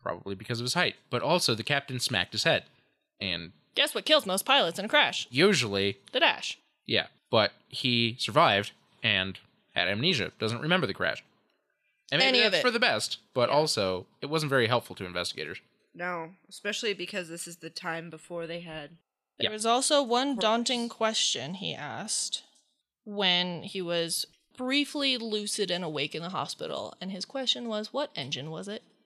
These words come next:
Speaker 1: Mm-hmm.
Speaker 3: There was more than one?
Speaker 1: Right.
Speaker 2: Yep, okay, so now time for the analysis.
Speaker 1: Right, moving on.
Speaker 3: So, uh, you, you see, you, you say that there is,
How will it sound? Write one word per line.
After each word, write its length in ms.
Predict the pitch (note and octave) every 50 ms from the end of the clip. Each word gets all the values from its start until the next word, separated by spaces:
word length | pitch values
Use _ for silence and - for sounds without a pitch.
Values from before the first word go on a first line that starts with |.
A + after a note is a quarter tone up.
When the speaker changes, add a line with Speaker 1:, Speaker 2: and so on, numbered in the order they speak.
| _ _ -
Speaker 1:
Mm-hmm. 240 | A2+ G#2+ _ D3+ D#3 D#3 -
Speaker 3:
There 140 | - G3 F#3
was 260 | E3+ F3+ F3 - - F#3
more 220 | E3+ D#3+ D#3 D#3+
than 300 | - - D#3+ D#3 D#3+ D#3
one? 360 | D3+ D3 D3+ F3+ G#3 A#3+ C4 _ _ _ _ _ -
Speaker 1:
Right. 140 | - - - _ _ _ _ _ _ _ -
Speaker 2:
Yep, 160 | - - A3+ - -
okay, 300 | C#4 F4+ - C4 A3+ B3+
so 220 | - - A#3+ A#3+ A#3
now 180 | A#3 A#3+ C#4+
time 180 | - C#4 A#3+ B3
for 80 | C4+ C#4+
the 100 | F#4 A#4
analysis. 480 | A4 - G#2+ D#3+ A3 E4+ A4+ - - - _ _ _
Speaker 1:
Right, 160 | - C4+ C4+ - - - _ _ -
moving 200 | D#3+ F#3+ E3+ A#2
on. 160 | G#2 G2 G2 - _ -
Speaker 3:
So, 640 | - - - A3+ A3+ A3 G#3+ G#3 G3+ G3 F#3+ - -
uh, 220 | - G3 F#3+ F3 D#3 - _ _ _ _ _
you, 280 | - - F#3+ F#3+ - - _ _
you 240 | - E3 E3+ F3 F3
see, 520 | E3+ - - G3 F#3+ F3+ F3+ F3 F3 D#3+ - -
you, 260 | - F3 E3+ E3 - -
you 140 | F3+ E3+
say 300 | E3+ - - E3+ D#3+ E3
that 240 | D#3+ E3 D#3+ D3+ -
there 220 | E3 D#3+ D3+ D3+ D3+
is, 300 | D3 D3 C#3 - -